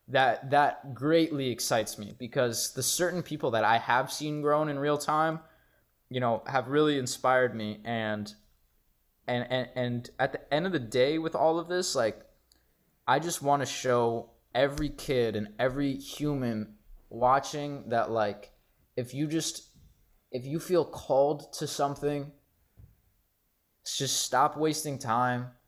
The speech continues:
and just do that thing. It will work. It will always work. If you feel called to it, it will always work. The only way it doesn't is if you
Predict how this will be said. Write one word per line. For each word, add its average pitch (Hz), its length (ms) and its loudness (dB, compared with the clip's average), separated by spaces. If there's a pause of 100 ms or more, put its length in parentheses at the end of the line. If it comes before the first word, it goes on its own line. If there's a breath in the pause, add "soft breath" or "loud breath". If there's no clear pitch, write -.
and 113 160 -2
just - 320 -8
do 127 180 -2
that 123 360 2
thing. 123 400 -6
It 120 100 -2
will 135 400 2
work. 123 560 0 (380)
It 147 120 2
will 185 360 2
always 196 580 6
work. 147 640 0 (460)
If 143 160 -2
you 185 100 2
feel 208 240 2
called 190 460 2
to 196 160 2
it, 196 120 2 (320)
it 160 100 4
will 160 280 2
always 180 420 4
work. 151 280 2
The 135 80 -2 (100)
only 202 300 4
way 190 200 6
it 135 120 0
doesn't 160 360 2
is 127 140 -2
if 156 180 -2
you 147 440 2